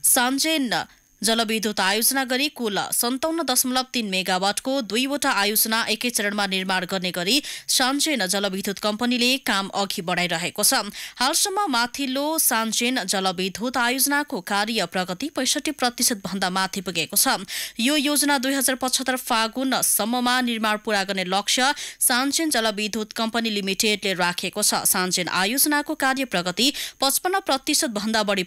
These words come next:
पुगेको र दुई हजार छयहत्तर साउनसम्ममा निर्माण सम्पन्न गर्ने गरी काम गरिरहेको लिमिटेडका प्रमुख कार्यकारी अधिकृत किरण कुमार श्रेष्ठले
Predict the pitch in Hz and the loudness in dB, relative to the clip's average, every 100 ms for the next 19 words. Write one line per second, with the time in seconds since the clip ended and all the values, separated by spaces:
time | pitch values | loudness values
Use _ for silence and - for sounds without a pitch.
0 | 185 180 170 185 294 202 220 233 277 254 | -2 -2 0 0 0 0 0 2 2 2
1 | - 180 185 196 196 185 - 208 208 - | 0 0 0 0 0 0 0 0 0 0
2 | 180 180 185 262 - - - 269 269 311 | 2 0 2 0 -2 -6 0 2 4 2
3 | - 349 320 330 262 208 196 185 202 208 | 2 0 2 0 2 0 0 0 0 0
4 | 214 190 185 190 190 196 202 330 294 247 | 0 0 0 -4 -2 -2 -2 -2 -2 -2
5 | 240 262 202 196 208 196 202 190 180 185 | -2 -2 -2 -2 -4 -2 0 0 0 0
6 | 180 175 240 330 - - - 262 285 349 | -2 -2 0 -2 -2 -12 -4 0 2 0
7 | - 226 190 - - 196 - 175 | 0 0 2 2 2 0 -2 0